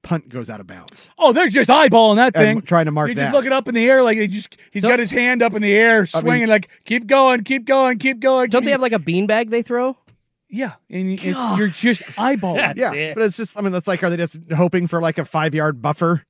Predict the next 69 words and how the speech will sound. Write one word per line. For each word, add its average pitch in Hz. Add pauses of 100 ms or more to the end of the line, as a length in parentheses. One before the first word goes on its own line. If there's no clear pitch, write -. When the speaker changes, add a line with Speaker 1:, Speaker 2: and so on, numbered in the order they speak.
(380)
Speaker 1:
basically, 165
and 165
be 156
like, 147
Speaker 2:
Which 254
Speaker 1:
"Oh, -
Speaker 2:
is 240
Speaker 1:
that's, 202
Speaker 2:
insane 320
Speaker 1:
you 320
Speaker 2:
when 269
Speaker 1:
know, 262
Speaker 2:
you 240
think 339
about 220
it, 226
because 214
Speaker 1:
horseshoes 208
and 196
hand 208
grenades, 170
it's 160
close 190
enough." 175
Speaker 2:
Major 311
League 302
Baseball, 262
we've 247
got 262
tracking 226
data 196
that 196
will 208
tell 254
us 262
the 202
spin -
rate 247
of 202
the 202
ball 214
as 208
it 220
gets 214
smacked 240
the 262
living 269
hell 254
out 262
of 240
the 233
park. 277
Speaker 1:
Yeah, 175 (100)
but 165
N 175
F 165
L 165
officials 156
Speaker 2:
But 254
Speaker 1:
are 294
Speaker 2:
N 285
F 285
L 269 (100)
officials, 254
Speaker 1:
eyeballing. 117
Speaker 2:
yeah, 240
like, 226
"Ah, 359 (240)
Speaker 1:
<laughs> 190